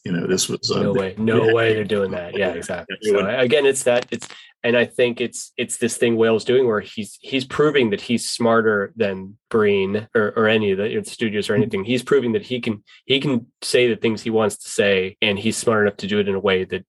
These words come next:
Speaker 2: that no one can, no one, you know, no one is, is gonna actively pick up on it, uh, on a lot of it. So yeah, but
Speaker 1: Yes.
Speaker 2: this, this, this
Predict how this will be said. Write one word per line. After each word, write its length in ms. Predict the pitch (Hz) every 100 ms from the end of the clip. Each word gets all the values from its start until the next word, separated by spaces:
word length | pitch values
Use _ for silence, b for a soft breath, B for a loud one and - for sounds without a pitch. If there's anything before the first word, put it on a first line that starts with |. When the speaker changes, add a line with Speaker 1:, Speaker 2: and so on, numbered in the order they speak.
| _ -
Speaker 2:
that 220 | 98 101
no 140 | 104
one 140 | 95 95
can, 280 | 95 92 98 -
no 80 | 110
one, 160 | 101 -
you 140 | 117
know, 100 | 92 -
no 120 | 127
one 260 | 120 113 - _
is, 200 | 113 - _
is 220 | - 104 -
gonna 300 | 123 104 - - - _ 117
actively 500 | 113 113 107 101 92
pick 240 | - 95
up 160 | 95 -
on 140 | 90
it, 120 | 98
uh, 180 | 107 101
on 160 | - 98
a 60 |
lot 220 | 90 90 90
of 100 | -
it. 140 | -
So 220 | - - -
yeah, 100 | - 127
but 120 | 123
Speaker 1:
Yes. 160 | 185 -
Speaker 2:
this, 200 | - 170 - _ _
this, 300 | - 208 - -
this 280 | 175 202 -